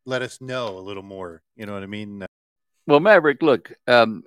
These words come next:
Speaker 2: in nineteen seventy-eight, after I got out of the, um, the Teller organization, um, that was a little bit before, but in nineteen seventy-eight, I wrote a book about what we were doing there and what the grand plan was. It's called The Cosmic Conspiracy.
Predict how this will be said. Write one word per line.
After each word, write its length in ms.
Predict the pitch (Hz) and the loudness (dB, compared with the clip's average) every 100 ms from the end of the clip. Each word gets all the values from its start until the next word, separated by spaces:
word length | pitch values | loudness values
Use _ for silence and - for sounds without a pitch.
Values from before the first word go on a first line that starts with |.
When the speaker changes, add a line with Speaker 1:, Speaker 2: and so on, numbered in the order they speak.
| - | -8
Speaker 2:
in 100 | 123 | -2
nineteen 320 | 147 185 131 | -2 -2 -4
seventy-eight, 680 | 117 131 120 101 107 - _ - | -2 -2 -2 -4 -4 -4 _ -8
after 220 | 107 - | -8 -4
I 60 | 104 | -2
got 200 | 98 107 - | 0 0 2
out 220 | 113 101 - | 0 0 -6
of 200 | 101 92 | -10 -10
the, 320 | 92 90 85 - | -12 -12 -12 -10
um, 340 | 92 85 87 90 _ _ _ | -8 -8 -10 -18 _ _ _
the 240 | 92 85 85 | -16 -12 -8
Teller 260 | 113 101 | -4 -2
organization, 720 | 101 95 90 92 104 - 85 - _ _ _ _ _ _ - | -2 -4 -8 -6 -6 -6 -14 -20 _ _ _ _ _ _ 2
um, 340 | 107 98 92 - | 2 2 -12 -8
that 200 | 98 101 | -6 -6
was 300 | 82 - - _ - | -6 -16 -20 _ -10
a 40 | |
little 180 | 101 101 | -4 -4
bit 160 | 90 - | -6 -10
before, 240 | - 98 | -6 -4
but 100 | 90 | -4
in 80 | 92 | -4
nineteen 320 | 110 113 101 | -4 -4 -8
seventy-eight, 340 | - 107 101 - | -8 -6 -6 -6
I 80 | |
wrote 200 | 95 107 | -4 -4
a 60 | 101 | -4
book 300 | 95 110 - _ _ - | -4 -6 -6 _ _ -12
about 440 | 90 123 120 87 - | 2 6 6 4 -2
what 180 | 117 110 | -2 -2
we 100 | 101 | -6
were 120 | 92 | -4
doing 320 | 110 127 107 | -2 -2 -2
there 200 | 95 95 | -4 -6
and 80 | 85 | -4
what 160 | 117 - | -4 -4
the 80 | |
grand 340 | - 107 98 95 | -2 0 0 -2
plan 320 | 110 104 92 | -6 -6 -4
was. 380 | 104 127 80 - | -2 -2 -2 -12
It's 80 | _ | _
called 220 | - 95 | -8 -8
The 60 | 92 | -4
Cosmic 380 | 101 98 98 | -4 -4 -8
Conspiracy. 600 | - 95 - 117 98 - | -20 -18 -10 -8 -8 -14